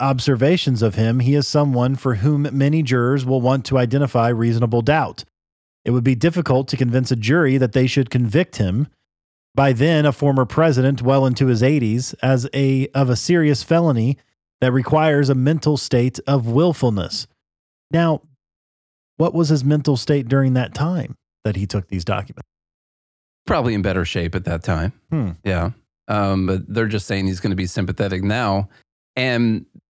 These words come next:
Speaker 2: you know, the, a lot of times they don't wanna pursue a case where they think the jury's not going to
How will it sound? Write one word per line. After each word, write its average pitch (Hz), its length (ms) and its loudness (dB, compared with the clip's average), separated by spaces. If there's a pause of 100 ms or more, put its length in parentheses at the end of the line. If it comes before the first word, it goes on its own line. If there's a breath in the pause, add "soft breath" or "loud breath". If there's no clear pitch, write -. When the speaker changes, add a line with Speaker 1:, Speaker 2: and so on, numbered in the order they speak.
Speaker 2:
you 180 120 0
know, 127 200 2
the, 117 220 -4
a 123 80 -2
lot 143 340 2
of 120 120 -4
times 101 400 -2
they 107 140 -4
don't 113 260 -2
wanna 104 180 0
pursue 104 340 -2
a 95 60 -2
case 98 480 -6 (140)
where 104 180 -2
they 95 140 0
think 98 260 -6
the 95 80 -4
jury's 90 440 -2
not 92 220 -2
going 90 260 -2
to 82 300 -2